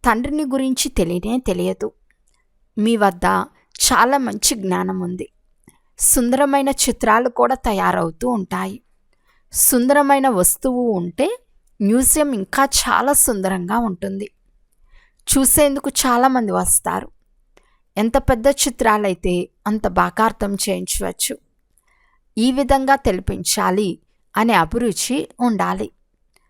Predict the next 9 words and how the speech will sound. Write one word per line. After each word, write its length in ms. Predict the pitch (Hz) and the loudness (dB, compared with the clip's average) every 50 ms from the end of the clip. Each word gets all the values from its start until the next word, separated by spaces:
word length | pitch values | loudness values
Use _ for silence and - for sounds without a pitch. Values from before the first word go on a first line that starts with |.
| _ _ _ _ _ - - | _ _ _ _ _ -14 -12
బ్రాహ్మణులుగా 800 | 170 156 - 233 226 220 233 247 262 277 285 285 285 277 - 262 240 | -2 2 4 6 6 6 4 4 4 4 4 4 0 0 2 2 2
అయినందున 540 | 214 196 196 190 180 180 175 180 175 175 196 233 240 208 170 - _ _ _ _ _ | 2 2 -2 -2 -4 -2 -4 -4 -2 0 0 0 -2 -4 -8 -12 _ _ _ _ _
ఎంత 260 | - 202 226 233 - | -4 -2 -2 0 0
సేవ 300 | 269 262 - - 226 226 247 247 - | 2 2 4 2 2 2 0 -2 -2
చేస్తే 340 | 277 254 - - - - 269 | 0 0 0 -2 2 4 4
అంత 300 | 240 220 180 180 - 185 - - _ _ _ _ _ _ | 4 4 0 -2 -4 -6 -6 -6 _ _ _ _ _ _
గౌరవం 500 | - 247 160 208 214 220 247 254 269 269 262 | -10 -2 2 4 4 6 6 2 0 0 -2
ఉంటుందని 680 | 247 220 208 220 208 196 185 180 175 170 170 170 170 190 - _ _ _ _ _ - | -2 -2 -2 -2 -2 0 0 0 0 0 0 -2 -4 -4 -8 _ _ _ _ _ -4
సదా 420 | - - - 262 196 196 233 233 | -2 2 2 2 4 4 4 4